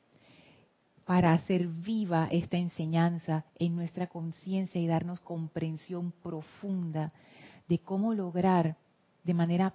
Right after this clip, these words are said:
permanente ese estado crístico.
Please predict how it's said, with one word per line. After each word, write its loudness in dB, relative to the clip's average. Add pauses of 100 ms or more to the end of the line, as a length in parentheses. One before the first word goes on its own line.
(100)
permanente 2 (540)
ese 0
estado 0
crístico. -4